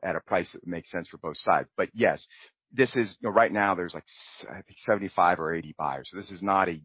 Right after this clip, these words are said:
deep, this is, this is a, a niche market to, to begin with, but obviously it's a very unique set of facts that we're looking for in terms of, it's, it, I mentioned this earlier, it's not just, um, it's not just high net worth with good liquidity.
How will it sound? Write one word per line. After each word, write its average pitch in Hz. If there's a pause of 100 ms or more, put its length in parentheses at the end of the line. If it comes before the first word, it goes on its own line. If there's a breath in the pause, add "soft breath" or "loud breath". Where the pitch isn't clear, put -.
deep, 95 (240)
this 117
is, -
this 117
is 98
a, 87 (300 loud breath)
a 107
niche 131
market 107 (200)
to, 87 (140)
to 85
begin 95
with, 78
but 87
obviously 90
it's 78
a 90
very 113
unique 92
set -
of 90
facts 90
that 73
we're 117
looking 85
for 78
in 76
terms 82
of, 76 (340 soft breath)
it's, -
it, -
I 90
mentioned 90
this 78
earlier, 87
it's -
not 98
just, - (560 soft breath)
um, 82 (240)
it's 98
not 90
just - (140)
high 101
net 92
worth 95 (260)
with 95
good 90
liquidity. 85